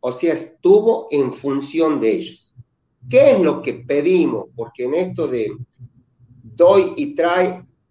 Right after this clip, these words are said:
el pedido encarecido de esta comisión directiva es al asociado que, por favor,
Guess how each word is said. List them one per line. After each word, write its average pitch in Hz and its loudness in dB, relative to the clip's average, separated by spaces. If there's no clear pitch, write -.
el 139 -4
pedido 143 -2
encarecido 143 -2
de 113 -6
esta 110 -8
comisión 123 -6
directiva 127 -4
es 135 -4
al 113 -2
asociado 139 -4
que, 117 -2
por 113 -2
favor, 123 0